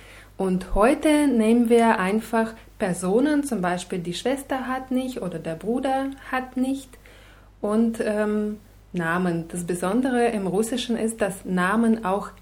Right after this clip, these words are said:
dekliniert werden. Und das üben wir heute auch. Und wir lernen auch ein paar neue Wörter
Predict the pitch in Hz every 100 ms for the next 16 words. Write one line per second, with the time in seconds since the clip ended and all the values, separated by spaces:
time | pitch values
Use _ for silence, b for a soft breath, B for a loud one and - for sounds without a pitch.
0 | - 214 190 190 180 175 208 208 - -
1 | - - - 165 180 185 156 143 - -
2 | - - - _ - 185 190 - 208 214
3 | 185 160 160 175 190 196 - 170 160 156
4 | - - B B B 254 262 254 185 185
5 | 226 220 202 214 202 185 185 185 175 165
6 | 160 190 247 254 247 247